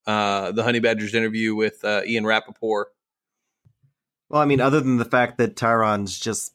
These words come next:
Speaker 2: a great guy, <laughs> you already, you probably already knew that. But on top of that,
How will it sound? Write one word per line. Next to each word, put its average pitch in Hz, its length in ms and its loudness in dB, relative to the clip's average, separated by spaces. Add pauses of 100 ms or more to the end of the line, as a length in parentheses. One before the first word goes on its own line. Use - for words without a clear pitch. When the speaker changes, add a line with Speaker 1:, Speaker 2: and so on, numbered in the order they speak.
(140)
Speaker 2:
a 120 120 0
great 110 320 -4
guy, 87 380 -6 (300)
<laughs> - 300 -12
you 127 220 -2
already, 117 380 0 (580)
you 170 160 0
probably 147 400 2
already 123 220 2
knew 113 160 0
that. 98 300 -4 (140)
But 123 320 -4
on 139 140 2
top 147 240 2
of 139 60 -4
that, 135 260 2